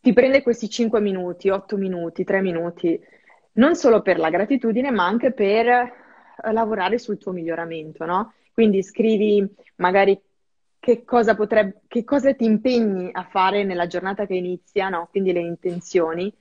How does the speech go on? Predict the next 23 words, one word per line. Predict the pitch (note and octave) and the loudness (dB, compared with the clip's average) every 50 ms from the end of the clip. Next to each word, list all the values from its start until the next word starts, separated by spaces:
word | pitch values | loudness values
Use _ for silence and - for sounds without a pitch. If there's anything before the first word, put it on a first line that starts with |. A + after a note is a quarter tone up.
| _ _ _ _ _ _ _ _ - | _ _ _ _ _ _ _ _ 0
e | G#3 G3 G3 F#3+ - - | 2 4 4 4 4 4
le | F#3+ F#3 F3+ | 4 4 4
affermazioni, | F3+ - - - F#3+ F3+ F3+ F#3 F#3 - - - G3 F3 D#3+ E3+ F#3 F#3 | 2 0 -2 -4 -2 -2 -2 -6 -8 -8 -6 -4 -2 -2 -2 -2 -4 -4
che | - F3+ | -6 -8
sono | - - F#3+ F#3 F3 | -8 -6 -6 -6 -4
comunque | - G3 G#3 G#3+ G3+ F#3 | -2 0 0 2 2 0
molto, | F3 F3 F3+ F3+ F3 F3+ E3+ | 0 0 0 0 0 -2 -2
molto | F3 F3+ F#3 F3+ F3+ | -2 -2 -2 -2 -4
potenti, | D#3+ - E3 - F#3 F#3+ F3+ E3+ - F3 | -4 -4 -4 -2 -2 -2 -2 -2 -2 -2
perché | - E3+ E3+ - F#3 | -4 -4 -6 -6 -8
sono | - - G3+ F#3 F3+ | -8 -6 -4 -2 -2
dei | F3 F3 | -2 -2
messaggi | F3 F3+ F3 - G3+ G3+ F#3 F#3 F3 | -4 -6 -8 -10 -8 -4 -2 -2 0
che | F3 | 0
arrivano | E3+ F3 F3+ F3 F3 E3+ E3+ | 0 0 0 0 0 -4 -4
al | E3 | -6
nostro | E3 E3 E3+ - - F#3+ | -6 -8 -10 -12 -14 -16
cervello | E3+ - F#3 E3+ F3+ F#3+ G#3+ A3 G3 | -12 -10 -6 -2 0 2 2 2 2
e | |
anche | E3 E3 E3+ E3 - | 0 -2 -6 -6 -8
al | E3+ E3+ | -8 -6
nostro | E3+ E3+ E3+ - - - | -6 -10 -12 -12 -10 -10
inconscio. | F#3 F3+ F3 - F3 F3+ F3 F3 - - G3+ G#3+ - | -10 -10 -10 -10 -12 -10 -12 -12 -12 -8 -8 -8 -8